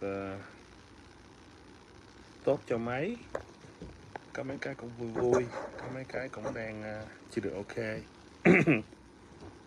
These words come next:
Đang nghỉ ngơi ở nhà nên là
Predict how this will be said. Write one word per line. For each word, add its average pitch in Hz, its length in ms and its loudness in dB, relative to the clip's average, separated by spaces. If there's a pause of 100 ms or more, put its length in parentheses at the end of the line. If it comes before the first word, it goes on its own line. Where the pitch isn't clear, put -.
(1700)
Đang 101 180 -4
nghỉ 101 80 -2
ngơi 110 300 2
ở 113 40 -2
nhà 101 280 -2
nên 104 200 -4
là 92 220 -2